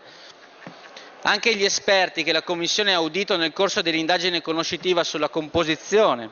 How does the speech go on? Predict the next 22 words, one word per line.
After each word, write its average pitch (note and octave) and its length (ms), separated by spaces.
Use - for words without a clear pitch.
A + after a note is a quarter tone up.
ed C#3+ 160
elezione D#3+ 440
del C#3+ 120
Senato D3 380
della C#3 100
Repubblica, C3+ 600
di B2+ 100
cui F3 140
all'articolo D3+ 500
due, C#3+ 500
quelli G3 280
che F3+ 140
i D#3+ 100
noti F#3+ 340
costituzionalisti F3 1080
Renzi, E3 400
Berlusconi, D3+ 680
Boschi, E3 500
Verdini D3 760
chiamano E3+ 340
professoroni, E3 1000
mangiatartine, D3+ 1300